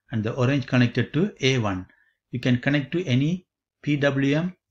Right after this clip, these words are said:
pin. For example, all these one, the purple color one are P W M, I have co-, and also this one, I have connected to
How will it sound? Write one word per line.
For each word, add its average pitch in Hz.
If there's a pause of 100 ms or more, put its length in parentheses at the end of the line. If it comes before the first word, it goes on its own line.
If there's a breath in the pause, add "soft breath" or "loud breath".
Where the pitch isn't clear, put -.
(460)
pin. 98 (1040)
For 131
example, 120 (720)
all 135
these 131
one, 131 (120)
the 113 (440)
purple 131
color 117
one 117
are 120
P 120
W 104
M, 131
I 143
have 120
co-, - (340 soft breath)
and 131
also 127
this 113
one, 101 (760)
I 123
have 123
connected 117
to 156